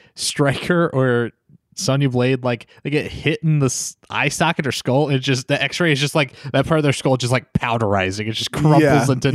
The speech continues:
Speaker 1: nothing. And it's like, they're dead. Like, they, like, like, they're fucking,
Speaker 2: <laughs>
Speaker 1: like, they're dead. Like, they're either, like,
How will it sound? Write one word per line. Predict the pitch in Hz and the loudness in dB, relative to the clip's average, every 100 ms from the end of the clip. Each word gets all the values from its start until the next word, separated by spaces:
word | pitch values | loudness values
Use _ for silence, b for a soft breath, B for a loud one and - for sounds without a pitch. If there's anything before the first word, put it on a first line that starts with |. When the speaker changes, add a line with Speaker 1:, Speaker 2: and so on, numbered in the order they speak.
| 156 | 4
Speaker 1:
nothing. | 120 123 117 | 4 2 0
And | 120 | -4
it's | 127 | 0
like, | 147 - B 147 | -2 -2 B -4
they're | 240 | -2
dead. | 208 247 98 98 | 0 0 -2 -2
Like, | 139 147 | -2 0
they, | 185 | 0
like, | 175 170 - - B B | 2 -2 -4 -18 B B
like, | 180 151 - | -2 0 2
they're | 190 170 | 4 4
fucking, | 220 202 180 180 | 4 4 2 4
Speaker 2:
<laughs> | |
Speaker 1:
like, | 170 170 151 - B 151 170 | 4 4 2 -2 B -6 -2
they're | 165 | 2
dead. | 220 117 104 113 | 2 0 -4 -6
Like, | 147 143 | -2 0
they're | 165 165 | 2 2
either, | 175 175 | 2 2
like, | 160 151 | 0 -2